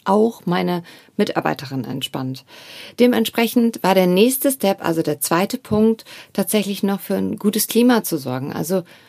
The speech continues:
wie sah es denn aus? Ich habe das so geplant, dass wir an einem Bäcker vorbeikamen, wo es halt Getränke mit zum Mitnehmen gibt und natürlich auch etwas zu essen. Und dementsprechend haben wir uns, ähm, einen Tee mitgenommen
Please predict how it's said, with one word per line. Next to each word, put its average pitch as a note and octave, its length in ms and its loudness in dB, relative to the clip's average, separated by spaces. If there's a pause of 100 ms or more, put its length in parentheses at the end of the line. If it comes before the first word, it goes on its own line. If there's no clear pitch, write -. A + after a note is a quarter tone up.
(200)
wie A#3+ 140 0
sah A#3+ 180 2
es A#3+ 80 -2
denn A3+ 160 0
aus? F#3+ 380 0 (400)
Ich G#3+ 140 -4
habe B3 100 -2
das A3 160 -2
so B3+ 140 4
geplant, A#3+ 440 2
dass A3 160 -6
wir G3+ 100 -2
an F#3+ 140 -4
einem F3+ 220 -2
Bäcker G3+ 280 -2
vorbeikamen, A3 1000 0
wo E3+ 100 -4
es F3 160 -4
halt E3 140 -2
Getränke G3+ 580 0
mit G#3 220 2 (340)
zum G3 160 0
Mitnehmen B3+ 440 2
gibt A#3+ 260 -4
und F#3+ 100 -2
natürlich B3+ 440 0
auch - 80 -4
etwas - 380 -2 (340)
zu - 120 -2
essen. C#4+ 420 2 (340)
Und F#3+ 180 -2
dementsprechend G3 920 0 (280)
haben F#3 260 2
wir F#3+ 200 2
uns, F3 320 -2 (100)
ähm, D#3+ 380 -8
einen F3+ 260 -2
Tee C4 280 2
mitgenommen G#3+ 680 2